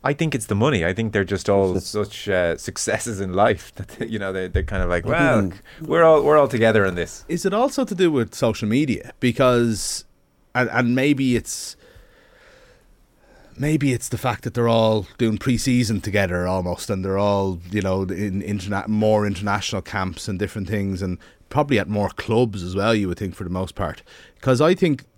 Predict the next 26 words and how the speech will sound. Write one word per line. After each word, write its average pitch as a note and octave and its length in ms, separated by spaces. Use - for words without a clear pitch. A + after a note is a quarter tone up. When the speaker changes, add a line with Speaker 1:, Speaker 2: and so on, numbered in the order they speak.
Speaker 3:
you - 220
know, C#3 160
it, C3 200
it's B2+ 160
funny B2+ 460
listening A#2+ 420
to, G2 340
in G2+ 120
a G2+ 100
G-, F#2+ 340
move A2 220
it F2 40
back G2 140
to - 60
G F#2+ 220
A G#2 120
just F2 160
for F#2+ 80
a F2 40
second, G2+ 460
it's A2 140
funny, A2+ 180
you G2+ 120
listen A2 320
to, G#2 120
like, F#2 260